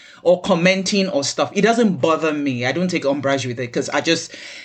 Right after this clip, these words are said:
resting bitch face is a thing, right? And I just continue doing my thing. Anyway, so this guy,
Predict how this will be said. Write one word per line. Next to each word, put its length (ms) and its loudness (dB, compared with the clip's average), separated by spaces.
resting 360 2
bitch 220 0
face 400 -4
is 460 -4
a 80 0
thing, 420 0
right? 320 2
And 160 0
I 60 2
just 180 0
continue 300 -6
doing 200 -4
my 140 -6
thing. 300 -14
Anyway, 380 0
so 180 -4
this 260 0
guy, 360 -6